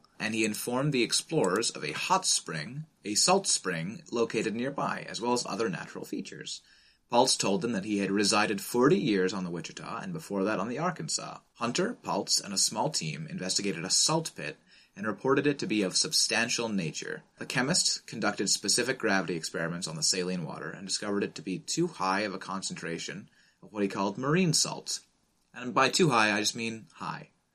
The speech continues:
By this point, he had gotten his eyesight back almost a month later. So it was, it was full of this marine salt, so they thought it was a, um, a spring flowing from the ocean all the way inland and then bubbling up.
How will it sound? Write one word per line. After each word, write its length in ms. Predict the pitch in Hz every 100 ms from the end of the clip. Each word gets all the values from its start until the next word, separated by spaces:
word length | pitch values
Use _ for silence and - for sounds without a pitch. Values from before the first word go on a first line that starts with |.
| _ _
By 280 | 294 190 139
this 160 | 175 185
point, 260 | 139 120
he 100 | 117
had 220 | 107 101
gotten 300 | - 117 101
his 120 | 104 -
eyesight 520 | 101 101 - 71 -
back 380 | 67 50 - - 95
almost 300 | 110 104 104
a 40 |
month 300 | 95 101 87
later. 280 | - - - - - - 453 262 233 -
So 180 | - 113
it 40 | 117
was, 120 | 113
it 120 | 120
was 240 | 120 113
full 300 | - - 143
of 100 | 117 -
this 240 | 107 107
marine 380 | 110 104 120 117
salt, 280 | 113 104 90
so 140 | 110
they 220 | 104 107 107
thought 240 | 127 117
it 40 |
was 220 | 113 107 -
a, 340 | 85 82 80
um, 280 | - 65 -
a 80 | -
spring 380 | - 123 110 95
flowing 380 | - 123 110 107
from 160 | 107
the 120 | 95
ocean 560 | - 107 - 76 65 - - _ -
all 400 | 107 107 110 113
the 80 | 110
way 240 | 107 101
inland 720 | 107 92 - 50 53 53 - -
and 140 | 82 87
then 220 | 95 90
bubbling 360 | 82 80 - 95
up. 140 | -